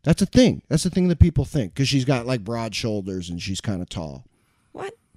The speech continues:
Speaker 1: Okay, now, I just gotta address the whole, this thing. Let me give my opinion on this conspiracy theory. It's completely, um, the people that think that Michelle Obama has a penis,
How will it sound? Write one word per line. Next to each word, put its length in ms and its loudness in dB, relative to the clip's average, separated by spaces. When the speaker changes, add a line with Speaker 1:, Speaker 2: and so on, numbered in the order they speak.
Speaker 1:
Okay, 240 -4
now, 300 -12
I 80 -4
just 220 -4
gotta 200 -2
address 800 -4
the 100 -8
whole, 240 -6
this 320 -6
thing. 260 -10
Let 140 -6
me 80 -2
give 160 -4
my 160 -6
opinion 420 -6
on 160 -12
this 140 -12
conspiracy 600 -10
theory. 380 -14
It's 120 -14
completely, 760 -6
um, 480 -6
the 80 -4
people 280 6
that 120 2
think 380 0
that 120 -4
Michelle 480 0
Obama 440 -2
has 420 -4
a 160 -6
penis, 760 -6